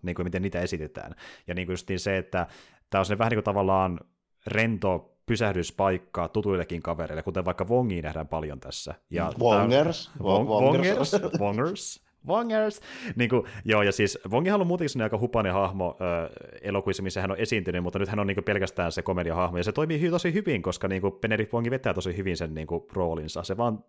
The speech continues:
Speaker 1: se vaan toimii.
Speaker 2: Niin, ja se sopii hyvin tommoseen justiinsa hommaan, kun siis Wonghan ei varsinaisesti ole se vitsihuumorityyppi, vaan se on se straight man, joka niinku on silleen,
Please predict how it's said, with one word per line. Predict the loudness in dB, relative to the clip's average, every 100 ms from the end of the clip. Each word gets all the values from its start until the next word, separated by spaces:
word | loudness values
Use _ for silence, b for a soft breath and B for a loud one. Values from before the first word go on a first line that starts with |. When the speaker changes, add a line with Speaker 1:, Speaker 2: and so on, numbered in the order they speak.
| _
Speaker 1:
se | -8 -2
vaan | -2 -2
toimii. | -2 0 0 -2 -8 -10 -14 -14 B B -8 -2
Speaker 2:
Niin, | 0 0
ja | 0
se |
sopii | -4 -4 -2 -2
hyvin | -2 -2
tommoseen | -2 -4 -4 -4 -4
justiinsa | -6 -10 -8
hommaan, | -6 -6 -8
kun | -10 -14
siis | -10
Wonghan | -2 -2 0 -2
ei |
varsinaisesti | -2 -4 -6 -6
ole | -8
se | -6
vitsihuumorityyppi, | -8 -8 -8 -6 -6 -6 -8 -6
vaan | -8 -6
se |
on | -8
se | -10
straight | -6 -4 -4 -4
man, | -8
joka | -6 -6 -6
niinku | -4 -6 -4
on | -6 -6
silleen, | -6 -4 -6